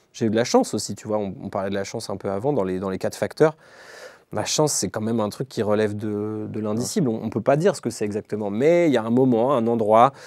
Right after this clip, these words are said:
c'est le bon feat au bon moment. Par exemple, le premier morceau que j'ai fait qui a un peu marché, c'était un feat avec Django. Je l'avais fait avant que, euh, que, que, qu'il explose, tu vois. On a fait un morceau, on avait le même nombre d'abonnés, le, on était tout petit, tu vois.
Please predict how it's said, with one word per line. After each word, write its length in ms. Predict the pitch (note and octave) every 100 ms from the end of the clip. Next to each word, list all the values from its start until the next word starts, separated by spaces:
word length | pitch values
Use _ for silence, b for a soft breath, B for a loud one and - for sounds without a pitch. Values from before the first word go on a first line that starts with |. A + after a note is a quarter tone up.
| b b
c'est 140 | C3+
le 60 | A#2+
bon 180 | D3
feat 360 | D3 - D#3 D3
au 40 |
bon 140 | A#2 C3+
moment. 300 | C#3 B2+ B2
Par 100 | A#2
exemple, 240 | B2 C3+
le 100 | G#2+
premier 360 | - - D3 C#3
morceau 280 | B2+ - C#3
que 80 |
j'ai 380 | A2 A2 G2+ G2+
fait 240 | - C#3+ B2
qui 140 | G2+
a 40 |
un 60 | F#2
peu 140 | G#2
marché, 260 | A2 G2 A#2+
c'était 160 | - G#2
un 80 |
feat 160 | G2+ -
avec 220 | G#2 F#2
Django. 480 | A2 A2+ A2 B2+ - b b b b b
Je 100 | A2+
l'avais 220 | G#2+ G#2 A2
fait 200 | C#3 B2
avant 400 | B2 B2+ C#3+ C#3+
que, 140 | C3
euh, 480 | A#2 A2 G2+ G2 G2+ G#2
que, 400 | A2+ G#2+ G#2+ G#2
que, 120 | -
qu'il 220 | G#2 G#2+ G2+
explose, 420 | - - D#3+ E3+
tu 80 | A2
vois. 140 | A#2
On 80 | A2+
a 80 | F2+
fait 120 | G2+
un 80 | G2+
morceau, 300 | G2 - A#2+
on 120 | F#2
avait 220 | F2 F2+
le 220 | E2+ F2+
même 220 | F#2+ A#2 B2
nombre 160 | B2
d'abonnés, 500 | G#2 F#2+ G2+ G#2+ A2+
le, 120 | G#2
on 260 | F#2+ D2+ F#2
était 200 | F2+ -
tout 120 | -
petit, 280 | - - G#3
tu 120 | -
vois. 220 | B2 G3